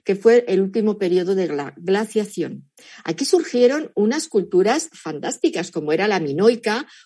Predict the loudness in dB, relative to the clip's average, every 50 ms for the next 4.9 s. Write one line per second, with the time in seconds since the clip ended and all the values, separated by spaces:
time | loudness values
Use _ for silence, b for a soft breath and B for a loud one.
0 | B _ -2 2 4 6 4 4 2 -2 -6 -8 -6 -4 -4 -4 -4 -6 -8 -8
1 | -4 -2 -2 -2 -2 -2 -2 0 0 0 0 -2 -2 -2 -4 -8 -8 b b b
2 | b _ _ 0 0 0 0 0 -2 -4 -4 -4 -4 -2 0 0 0 0 0 0
3 | 0 -2 -2 -2 -2 -2 0 2 2 4 4 2 2 0 0 0 0 0 0 0
4 | -2 -4 -8 -8 -8 -8 -8 -8 -8 -6 -2 0 0 0 0 -2 -8